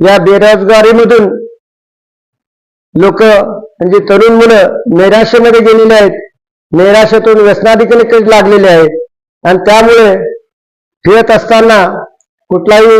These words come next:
आनंदाचा चेहरा किंवा आनंदी वातावरण जे दिसायला पाहिजे अपेक्षित, ते दिसत नाही. म्हणून मी या भागातलं काम करत असताना पहिल्यांदा विचार केला की बिलोली सारख्या ठिकाणी एमआयडीसी निर्माण करावी.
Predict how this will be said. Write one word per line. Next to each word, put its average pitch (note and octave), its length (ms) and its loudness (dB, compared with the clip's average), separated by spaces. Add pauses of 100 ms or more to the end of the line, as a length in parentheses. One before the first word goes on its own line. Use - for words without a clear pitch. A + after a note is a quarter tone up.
(540)
आनंदाचा A3+ 560 0
चेहरा G#3 460 2 (220)
किंवा - 460 -4
आनंदी A3 420 2
वातावरण A3+ 480 0
जे A3+ 80 2
दिसायला G#3+ 500 0
पाहिजे G3+ 280 2
अपेक्षित, F3+ 560 -2 (360)
ते G3 200 0
दिसत G3 360 -2
नाही. F3+ 220 0 (580)
म्हणून A3+ 380 0 (760)
मी F3+ 120 0
या G#3 120 2
भागातलं G3 640 0
काम G3+ 200 0
करत G3+ 240 -2
असताना A#3+ 480 0 (640)
पहिल्यांदा A3 440 0
विचार A3+ 380 0
केला G#3+ 180 0
की G#3+ 120 -4
बिलोली G3 360 0
सारख्या F#3+ 320 -2
ठिकाणी G3 420 0 (640)
एमआयडीसी G3+ 560 0
निर्माण G#3 360 0
करावी. F3+ 400 0